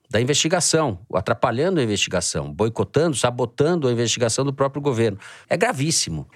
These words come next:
São tantas as barbaridades que a gente vai esquecendo das coisas, mas esse, pra mim, é um ponto fundamental.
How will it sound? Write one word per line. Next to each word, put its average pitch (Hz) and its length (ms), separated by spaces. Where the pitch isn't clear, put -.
São 131 200
tantas 175 540
as 98 220
barbaridades 95 720
que - 80
a 123 40
gente 127 240
vai 123 300
esquecendo 123 840
das 87 180
coisas, 78 380
mas 90 600
esse, 92 240
pra 113 140
mim, 110 140
é 147 80
um 160 40
ponto 139 680
fundamental. 135 840